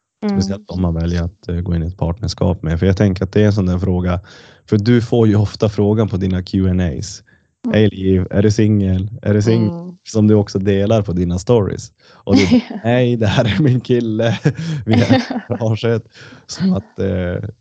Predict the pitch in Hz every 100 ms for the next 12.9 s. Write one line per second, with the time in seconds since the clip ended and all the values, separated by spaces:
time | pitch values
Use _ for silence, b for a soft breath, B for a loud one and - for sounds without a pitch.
0 | _ 101 92 95 87 85 _ _ _ -
1 | 110 104 - 85 92 - 101 104 101 117
2 | 131 120 113 113 - 120 87 - _ 92
3 | 104 92 110 101 87 95 85 - 101 95
4 | - - - _ _ 220 226 262 269 247
5 | 262 254 254 240 240 233 - 262 247 214
6 | 202 233 226 _ b b 240 254 302 285
7 | 269 247 247 - 262 254 240 208 220 220
8 | 208 - 226 233 - 220 214 214 208 -
9 | 208 202 254 220 190 214 _ _ - 233
10 | 233 233 202 247 262 220 233 247 - -
11 | 330 320 - 247 247 226 233 226 220 214
12 | 220 196 165 226 220 208 190 185